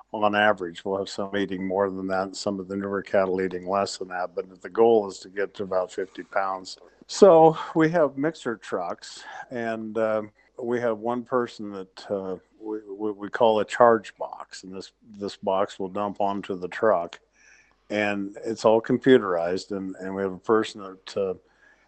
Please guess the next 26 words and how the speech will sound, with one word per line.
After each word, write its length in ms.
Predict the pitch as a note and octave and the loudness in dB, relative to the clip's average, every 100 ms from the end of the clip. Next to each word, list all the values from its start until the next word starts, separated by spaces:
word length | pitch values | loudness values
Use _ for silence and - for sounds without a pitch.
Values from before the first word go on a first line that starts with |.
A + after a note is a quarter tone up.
| - | 2
analyzes 680 | A2 A2+ G#2+ G#2 G#2+ A#2 G#2 | 4 4 4 4 2 -2 0
what 140 | A2 | 0
the 80 | - | 0
cattle 400 | G#2 A2 G#2 A2 | 2 4 6 4
need, 380 | G#2+ G2 F#2+ A2 - - | 2 0 0 -2 -12 -18
and 300 | G2 F#2+ F#2 | -10 -6 -4
he 240 | F#2+ G#2 G2 - | -2 -2 -2 -6
computes 480 | G#2 G2 A2+ A2 | -10 0 0 2
it 100 | A#2 | 0
in, 300 | A2+ G2 F#2+ G2 - | 2 2 -2 -8 -16
and 220 | G2 F#2+ | -12 -8
it, 160 | F#2+ _ _ | -10 _ _
it's 220 | G2 F#2 G2+ | -8 -4 0
all 220 | F#2+ G2 | 2 2
electronic. 640 | G2+ - G#2+ G2+ G#2 - | 0 0 -2 -2 -2 -4
It 120 | F#2+ | -8
shoots 420 | - - A2+ - | -6 -2 -2 -4
him 240 | - A2 G#2+ | -4 -4 -4
a 40 | |
message 600 | G2+ G#2 G#2 - G#2 G2 | -2 -2 -2 -2 -4 -2
of 260 | G2+ F#2 - _ _ _ _ | -2 -2 -8 _ _ _ _
how 180 | G#2 G#2 | -6 -4
much 440 | G#2+ G2+ - - | -2 -4 -8 0
silage, 480 | A2 G#2 G2+ G#2 G2 | 4 4 2 0 -4
how 160 | G2 | -6
much, 320 | F#2+ G2+ - | -6 -6 -8